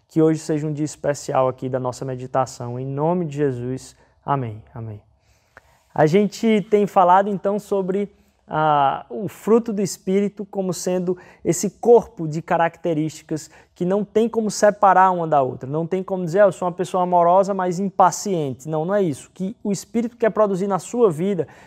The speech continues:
é que cada vez mais você se torne mais amoroso e mais paciente, mais, ah, benigno, mais amável, mais pacífico, mais alguém que transmite essa paz de Deus.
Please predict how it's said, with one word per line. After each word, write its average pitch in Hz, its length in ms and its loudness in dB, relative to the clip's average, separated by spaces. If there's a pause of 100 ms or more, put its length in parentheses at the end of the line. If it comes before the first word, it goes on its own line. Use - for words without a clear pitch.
(100)
é 180 80 0
que 190 140 -6
cada 277 400 0
vez 233 320 0
mais 202 340 0 (300)
você 190 260 0
se 196 200 -8
torne 135 460 2 (300)
mais 127 300 -4
amoroso 147 600 2 (280)
e 147 60 -8
mais 147 200 -2
paciente, 147 680 -4 (300)
mais, 143 480 0
ah, 147 160 0
benigno, 160 840 0 (220)
mais 139 300 0
amável, 160 760 2 (280)
mais 143 540 0
pacífico, - 1120 -2 (220)
mais 147 220 2
alguém 151 240 2
que 139 140 -12
transmite 175 720 -2
essa 156 180 -6
paz 160 640 2
de 139 140 -10
Deus. 165 460 -4